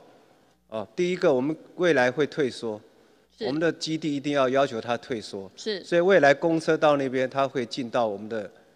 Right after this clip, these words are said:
Speaker 1: 基地里面。那这样道路就空出来了。
Speaker 2: 是。
Speaker 1: 第二个，我们增加了六百个汽车的停车位，
Speaker 2: 是。
Speaker 1: 还有四百个机车停车位。那我们可以向大家把车停下来，然后搭乘我们的公车，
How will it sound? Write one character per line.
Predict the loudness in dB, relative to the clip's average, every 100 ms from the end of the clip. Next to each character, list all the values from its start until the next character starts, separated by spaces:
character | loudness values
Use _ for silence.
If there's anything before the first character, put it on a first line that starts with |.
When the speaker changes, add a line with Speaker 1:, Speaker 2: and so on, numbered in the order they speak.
| _ _
Speaker 1:
基 | -10 -6
地 | -6
里 | -6
面。 | -8 -10 -10 _ _ _ _
那 | -4
这 | 2
样 | 2
道 | 6 4
路 | 4
就 | -2 -4
空 | -4 -8
出 | -6 -10
来 | -10
了。 | -12 -20 -10
Speaker 2:
是。 | -6 -6 -6
Speaker 1:
第 | 4 6
二 | 8
个， | 6 2
我 | 2
们 | 0
增 | 2 2
加 | 6 6
了 | 6 2
六 | 2 0
百 | 0 -4
个 | -4 -8
汽 | -6 -6
车 | -2 -2
的 | -2 -6
停 | -8 -12
车 | -2 0
位， | 0 -6 -12 -20
Speaker 2:
是。 | -10 -10 -8
Speaker 1:
还 | -2
有 | 0
四 | 0 -2
百 | 0 0
个 | 0
机 | -4 -6 -2
车 | -2
停 | -4 -8
车 | -8 -6
位。 | -6 -10 -18 _ _ _ _ _
那 | 0
我 | 0
们 | 2
可 | 0
以 | 4
向 | 6 6 4 -8 -20 -20 _ 0
大 | 6
家 | 6
把 | 6 2
车 | 2 0
停 | -2
下 | 2 2
来， | 2 -2
然 | -2 0
后 | 0 -4 -20 _ -20 _
搭 | 2
乘 | 4 0
我 | -2
们 | -6
的 | -8
公 | -8 -10
车， | -8 -10